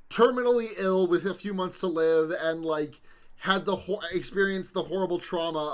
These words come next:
of, like, the mi-, of miscarriage. And then, like,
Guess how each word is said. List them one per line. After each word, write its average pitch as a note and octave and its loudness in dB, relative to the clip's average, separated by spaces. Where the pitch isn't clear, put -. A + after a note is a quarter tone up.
of, C3+ -4
like, D3 -6
the D#3 -4
mi-, D3 -4
of C#3+ -4
miscarriage. F#3 -4
And F3 -2
then, F3 -2
like, D#3+ -2